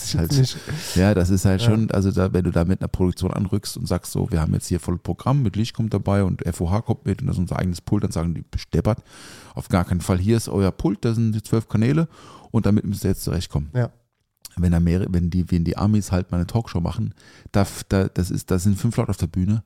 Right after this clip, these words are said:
Speaker 1: aber da sind vierzig hinten dran.
Speaker 2: Krass.
Speaker 1: Die aufbauen, die soundchecken, die verkabeln, die Licht und so alles. Dieser ganze Turnus dort ist so viel aufwendiger, weil sie einfach mehr Geld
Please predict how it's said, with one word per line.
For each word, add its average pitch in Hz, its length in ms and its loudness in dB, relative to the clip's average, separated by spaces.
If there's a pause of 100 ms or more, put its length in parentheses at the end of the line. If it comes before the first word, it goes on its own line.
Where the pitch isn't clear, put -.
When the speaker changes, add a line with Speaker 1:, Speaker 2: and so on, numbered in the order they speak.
(160)
Speaker 1:
aber 90 160 -4
da 92 80 -2
sind 95 180 -2
vierzig - 460 -4
hinten - 200 -4
dran. - 220 -4 (280)
Speaker 2:
Krass. - 540 -12
Speaker 1:
Die - 120 -10
aufbauen, 90 560 2
die 90 120 -2
soundchecken, 90 560 -2
die - 60 -10
verkabeln, 87 580 0
die 107 80 0
Licht 95 340 0
und 92 140 -2
so - 100 -6
alles. 147 320 -2 (420)
Dieser 98 160 4
ganze 117 400 0
Turnus 120 380 2
dort 98 180 0
ist - 120 -8
so 117 100 -2
viel - 180 -6
aufwendiger, 95 600 -2
weil 90 160 0
sie - 80 -6
einfach - 280 -6
mehr 87 200 2
Geld 101 400 -4